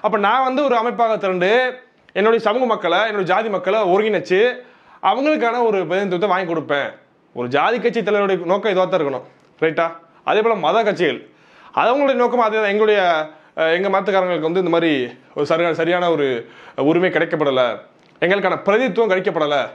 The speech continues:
அப்ப அதுக்காக நான் கட்சி ஆரம்பிச்சிருக்கேன்னு சொல்லப்படுவான். அப்ப ஒட்டுமொத்த மக்களுக்குமான கட்சி அப்படின்னு ஒருத்தன் வரப்ப எல்லாத்தையும் சொல்லணும்ல. என்ன நிலை, கோட்பாடு, இது வரைக்கும் என்ன நீங்க பண்ணிருக்கீங்க, என்ன பண்ணுவீங்க வந்தா, எதனா சொல்லணும்ல. எதுவுமே சொல்லலைங்க. ஆனா எதுவுமே சொல்லாத ஒரு விஜய் அவர்களை,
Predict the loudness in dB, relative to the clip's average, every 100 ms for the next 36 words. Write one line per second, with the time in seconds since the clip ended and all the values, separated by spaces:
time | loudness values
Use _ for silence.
0 | -4 0 2 2 2 0 0 -2 0 -2
1 | -2 -2 0 0 0 -2 -6 -20 -20 -4
2 | -2 0 0 0 0 -2 0 2 2 0
3 | -2 -2 -2 -2 -4 -2 0 0 0 0
4 | 0 2 0 0 0 0 0 -2 -6 -18
5 | _ _ _ _ _ _ _ _ 0 2
6 | 2 0 0 0 0 0 0 0 0 0
7 | 0 0 -2 0 0 0 0 0 -2 0
8 | 0 0 0 0 0 -2 -2 0 0 -4
9 | -12 _ _ -2 -2 0 0 0 0 0
10 | 0 0 -2 -4 -14 _ 0 2 2 0
11 | -2 -2 0 -2 0 0 0 0 0 0
12 | 2 0 -4 -6 -6 -10 -16 _ _ _
13 | -20 -12 -2 0 2 4 2 2 0 0
14 | 2 2 0 0 0 2 2 0